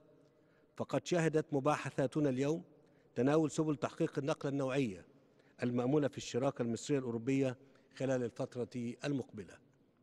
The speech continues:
من خلال تعزيز التعاون في عدد من القطاعات ذات الأولوية في إطار الرؤية التنموية المصرية، وعلى رأسها الطاقة والطاقة النظيفة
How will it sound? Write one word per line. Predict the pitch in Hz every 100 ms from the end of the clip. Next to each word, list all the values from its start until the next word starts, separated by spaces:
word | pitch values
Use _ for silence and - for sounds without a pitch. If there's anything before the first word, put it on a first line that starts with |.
| _ _ _ _ _ _ _ -
من |
خلال | 104 - 156 151
تعزيز | 131 131 147 131
التعاون | - 123 135 151 165 185 - - _ _
في | -
عدد | 117 147 139 123
من | 135
القطاعات | 123 - - 120 131 135 104
ذات | 135 147
الأولوية | 156 139 139 120 113 117 - - - _ _ _ _ -
في | 135
إطار | 123 151 151
الرؤية | 139 160 143
التنموية | - 127 135 143 135
المصرية، | 120 113 143 135
وعلى | 131 117 135 135
رأسها | 117 - 139 123 127 123 - - - - -
الطاقة | - 151 151 - 175 - - - -
والطاقة | 110 - 143 - 123
النظيفة | 123 117 110 151 - 165